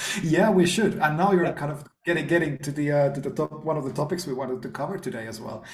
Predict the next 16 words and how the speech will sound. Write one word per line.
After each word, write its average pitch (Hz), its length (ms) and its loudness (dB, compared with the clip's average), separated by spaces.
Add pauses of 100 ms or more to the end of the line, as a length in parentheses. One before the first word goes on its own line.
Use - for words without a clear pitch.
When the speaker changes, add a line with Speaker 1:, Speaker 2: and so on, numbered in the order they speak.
(460)
Speaker 1:
uh, 139 360 4
which 139 240 4
is, 135 120 2
of - 140 0
course, 131 300 0
Chat - 460 -4
G 120 220 -2
P 113 240 0
T. 117 340 2
Uh, 123 360 2 (200)
we've 123 280 2
been, 123 280 -2
uh, 120 400 -6
we've 131 180 0
been 123 180 0
both 147 440 0